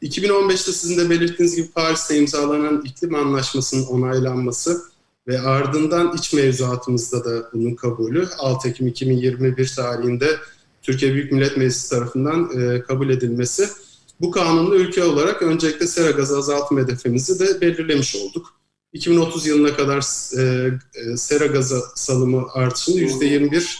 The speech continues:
azaltmayı amaçlıyoruz bildiğiniz gibi. Sonraki hedefimiz de iki bin elli üç yılına kadar net sıfır salıma ulaşmak olacak. Ülke olarak belirlediğimiz bu hedeflere ulaşmak için sektörümüz de üzerine düşen sorumluluğu yerine getirmekten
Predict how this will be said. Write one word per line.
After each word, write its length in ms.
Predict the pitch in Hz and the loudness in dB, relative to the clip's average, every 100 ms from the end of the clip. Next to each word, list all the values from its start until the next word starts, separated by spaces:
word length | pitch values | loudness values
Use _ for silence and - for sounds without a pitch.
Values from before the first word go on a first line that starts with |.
| - | -4
azaltmayı 540 | 135 135 139 - 135 | -2 0 0 0 0
amaçlıyoruz 560 | 110 104 - 113 113 - | 0 -4 -6 -4 -4 -4
bildiğiniz 440 | 117 113 110 107 | -6 -4 -4 -4
gibi. 260 | - 127 190 - - _ _ | -6 -2 -4 -6 -20 _ _
Sonraki 440 | - 196 151 139 165 | -2 2 2 2 2
hedefimiz 440 | 139 131 123 127 | 2 2 0 2
de 60 | 180 | 2
iki 200 | 170 156 | 2 0
bin 80 | |
elli 180 | 156 147 | 2 2
üç 220 | 143 131 | 0 -2
yılına 260 | 127 113 117 | 0 2 2
kadar 300 | 123 165 175 | 0 0 4
net 180 | 170 170 | 4 2
sıfır 260 | - 131 | -4 -4
salıma 540 | 127 - 120 127 190 - - _ - | -4 -2 0 2 2 -2 -14 _ -6
ulaşmak 480 | 143 131 - 196 - | -2 0 0 -2 2
olacak. 300 | 135 - - - - - - _ _ - | 0 0 -6 -12 -20 -20 -20 _ _ 0
Ülke 280 | 170 175 | 0 2
olarak 360 | 240 214 202 202 | 2 2 0 0
belirlediğimiz 720 | 202 196 196 196 196 185 165 | 0 2 2 0 -2 -4 -2
bu 100 | 185 | 0
hedeflere 420 | 185 190 180 190 | 2 0 -2 -2
ulaşmak 480 | 175 180 180 196 185 | 0 -2 -2 -2 -4
için 120 | - | -4
sektörümüz 640 | 214 - 165 - 185 185 160 | -6 -4 -4 0 0 0 0
de 40 | |
üzerine 420 | 156 156 160 165 | 0 0 0 0
düşen 240 | 160 - 147 | 0 -2 -2
sorumluluğu 760 | - 151 143 139 147 208 233 | 0 0 2 2 2 0 -2
yerine 340 | 175 170 147 143 | 0 2 2 0
getirmekten 840 | 156 - 131 120 117 _ 170 | -4 -4 -2 -2 -4 _ -4